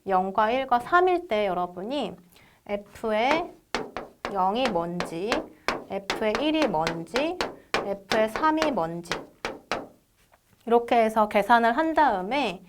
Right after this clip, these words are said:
이 양끝값 마이너스 일일 때, 사일 때,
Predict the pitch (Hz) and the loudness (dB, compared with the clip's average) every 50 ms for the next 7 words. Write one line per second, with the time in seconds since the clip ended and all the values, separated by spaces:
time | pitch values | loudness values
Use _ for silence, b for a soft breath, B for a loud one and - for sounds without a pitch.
0 | b b b b b b b b b b b 247 247 247 226 185 180 202 226 220 | b b b b b b b b b b b -4 -2 6 8 8 8 8 4 2
1 | - 320 320 311 - - 156 147 - - _ 196 190 185 196 214 233 247 247 240 | 0 0 0 0 -2 -4 -4 -4 -4 -10 _ 6 6 8 8 8 6 2 0 -2
2 | - - 262 240 233 277 302 311 320 320 330 330 320 311 320 - - 277 269 269 | -4 -4 -4 -4 0 0 0 2 2 2 2 2 0 -2 -6 -2 0 2 4 4
3 | 277 277 277 277 - - 294 294 302 302 294 269 294 - - - 175 202 254 320 | 4 4 2 0 -2 -2 0 2 2 2 2 0 -4 -8 -8 -8 -4 -4 -4 -4
4 | 330 | -4